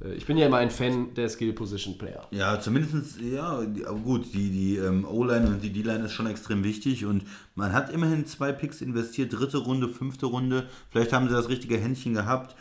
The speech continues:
Speaker 2: ähm, und, und haben da Spieler gefunden, die sie auch in der Zukunft in der O-Line dann einsetzen können.
Speaker 1: Ja, ich hoffe es. Ähm,
Speaker 2: Es ist ja auch öfters mal so, dass ein, ein Tackle im College dann ein Guard, äh, bei den
Speaker 1: Richtig.
Speaker 2: Pros wird.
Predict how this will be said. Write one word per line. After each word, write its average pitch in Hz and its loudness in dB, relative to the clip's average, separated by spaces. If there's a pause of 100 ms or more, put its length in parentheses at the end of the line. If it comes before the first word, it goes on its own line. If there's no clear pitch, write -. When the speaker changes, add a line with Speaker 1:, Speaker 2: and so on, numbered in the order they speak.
(260)
Speaker 2:
ähm, 104 2
und, 107 4
und 104 0
haben 113 4
da 107 2
Spieler 110 0
gefunden, 104 0
die 104 0
sie 101 0
auch 95 -2
in 104 2
der 98 0
Zukunft 104 -4
in 95 -2
der 90 -2
O-Line 98 2
dann 92 2
einsetzen 87 -4
können. 78 -6 (100)
Speaker 1:
Ja, 107 -6 (280)
ich 104 -8
hoffe 151 -4
es. 87 -8 (240)
Ähm, 104 -4 (180)
Speaker 2:
Es 107 -4
ist 139 0
ja 147 6
auch 120 4 (220)
öfters 120 -2
mal 113 2
so, 110 2
dass 104 0
ein, 107 2 (180)
ein 110 -4
Tackle 123 0
im 107 0
College 113 2
dann 113 0 (140)
ein 98 -4
Guard, 101 -2 (160)
äh, - -10
bei - -6
den 104 -4
Speaker 1:
Richtig. 107 2
Speaker 2:
Pros 110 2
wird. 107 6